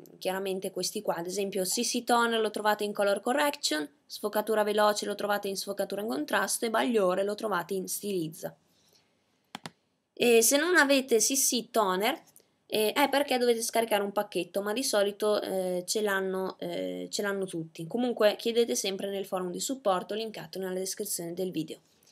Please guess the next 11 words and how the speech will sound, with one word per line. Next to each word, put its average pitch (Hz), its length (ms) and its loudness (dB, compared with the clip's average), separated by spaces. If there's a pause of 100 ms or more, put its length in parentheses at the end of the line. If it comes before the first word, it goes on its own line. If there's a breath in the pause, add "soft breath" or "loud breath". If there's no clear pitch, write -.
(480 soft breath)
A 233 100 -2
questo 359 240 6
punto 233 260 -2
selezioniamo 254 720 2 (640)
uomo 277 320 6
fuoco 277 680 4 (120)
e - 260 2
traccia 277 300 2
automatica, 220 720 0
eccetera, 190 460 -2
eccetera. 180 520 -6